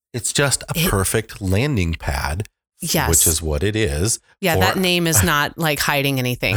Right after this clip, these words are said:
Speaker 2: That's
Speaker 1: <laughs>
Speaker 2: exactly what it is.
Speaker 1: for outside the stairs of your R V. We, you know, we have one of those mats that, that, you know, the rain goes through that you buy at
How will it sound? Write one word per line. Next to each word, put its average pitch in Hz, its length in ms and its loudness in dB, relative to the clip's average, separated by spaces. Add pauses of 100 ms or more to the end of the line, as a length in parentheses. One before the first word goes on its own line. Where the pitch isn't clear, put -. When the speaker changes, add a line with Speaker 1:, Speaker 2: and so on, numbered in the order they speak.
Speaker 2:
That's 131 180 2
Speaker 1:
<laughs> - 0 -
Speaker 2:
exactly 143 580 0
what 127 180 0
it 110 100 -2
is. 78 420 -2
Speaker 1:
for 113 300 0
outside 76 540 -2
the - 80 -4
stairs 73 400 -2
of 76 120 -4
your 80 160 -2
R 90 180 -2
V. 120 220 -6 (460)
We, 185 400 -2 (100)
you 127 140 0
know, 147 60 0
we 185 140 -2
have 123 280 -2
one 95 100 0
of 85 80 0
those 78 240 0
mats 82 640 -2
that, 80 180 -4 (240)
that, 101 220 -4
you 98 120 -2
know, 82 120 0
the 80 120 -4
rain 82 260 -2
goes 80 300 -4
through 78 220 -8
that 87 140 -6
you 90 100 -6
buy 82 260 -2
at - 140 -6